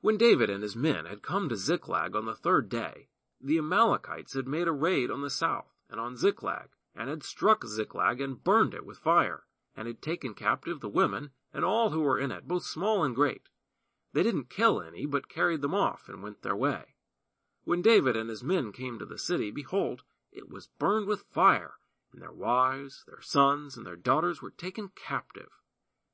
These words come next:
Then David and the people who were with him lifted up their voice and wept until they had no more power to weep. David's two wives were taken captive, Ahinoam the Jezreelitess and Abigail, the wife of Nabal the Carmelite.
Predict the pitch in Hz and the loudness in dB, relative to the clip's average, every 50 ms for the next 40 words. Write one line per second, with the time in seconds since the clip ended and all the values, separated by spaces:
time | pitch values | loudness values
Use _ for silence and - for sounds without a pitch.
0 | _ _ _ - 143 170 151 139 139 156 151 135 120 110 98 98 - - - 160 | _ _ _ -8 -6 -4 -2 -2 -2 -2 -2 -4 -6 -8 -10 -12 -16 -12 -10 -10
1 | 175 - - - 95 95 95 98 98 - - 143 151 135 - - 92 92 92 - | -10 -10 -12 -16 -16 -12 -10 -10 -10 -8 -6 -6 -6 -6 -6 -10 -16 -16 -16 -18
2 | _ _ _ - - 190 208 233 233 220 - - 175 165 - 143 135 - - 147 | _ _ _ -12 -8 -6 0 2 2 2 2 0 -4 -2 -2 -2 -4 -4 -6 -6
3 | 147 131 127 143 143 143 - - - 156 156 151 - - 170 180 190 196 180 165 | -6 -4 -4 -4 -4 -4 -4 -6 -6 -6 -6 -8 -8 -6 -2 0 2 2 2 2
4 | 135 107 - _ _ - _ _ _ _ _ _ _ _ _ _ - 135 131 131 | 0 -2 -4 _ _ -20 _ _ _ _ _ _ _ _ _ _ -14 -12 -8 -8
5 | 135 131 131 131 123 120 131 139 165 175 156 135 117 117 131 139 131 120 - _ | -6 -4 -4 -6 -6 -8 -10 -6 -4 -2 -2 -2 -4 -6 -6 -6 -6 -6 -8 _
6 | - 131 127 120 110 98 101 95 92 95 101 113 104 95 - _ _ _ _ _ | -2 0 0 0 0 -2 -6 -8 -12 -12 -10 -10 -10 -10 -12 _ _ _ _ _
7 | _ _ _ _ _ _ _ _ _ _ _ _ - 147 180 185 165 165 151 - | _ _ _ _ _ _ _ _ _ _ _ _ 0 4 4 4 4 2 -2 -4
8 | - - 180 202 170 131 147 170 151 110 98 92 90 - - 113 104 - 107 101 | -6 -4 -4 -2 0 4 6 6 6 6 4 2 -4 -8 -10 -10 -8 -8 -10 -12
9 | - 98 95 - 101 95 95 - _ - - 170 151 - - _ - 113 101 101 | -12 -14 -16 -14 -12 -12 -12 -12 _ -10 -10 -10 -10 -12 -18 _ -12 -12 -6 -4
10 | 135 170 147 107 92 90 98 135 151 135 120 104 - 123 127 120 - 107 98 87 | -2 0 0 0 -2 -4 -6 -6 -6 -8 -10 -8 -8 -8 -8 -6 -8 -8 -6 -2
11 | 117 131 101 - - 113 - - 107 - - 131 160 170 127 107 92 90 87 87 | -2 -2 -2 -4 -8 -10 -10 -10 -12 -10 -6 -4 -4 -4 -4 -6 -8 -6 -6 -6
12 | 117 147 135 117 95 101 120 127 - - - 98 - 101 131 156 135 101 90 82 | -6 -4 -6 -6 -4 -4 -4 -4 -6 -10 -18 -16 -10 -8 -6 -4 -4 -6 -6 -10
13 | 85 92 - - 127 170 202 175 127 98 80 - - | -10 -12 -12 -6 -4 -2 -2 0 -2 -4 -6 -10 -16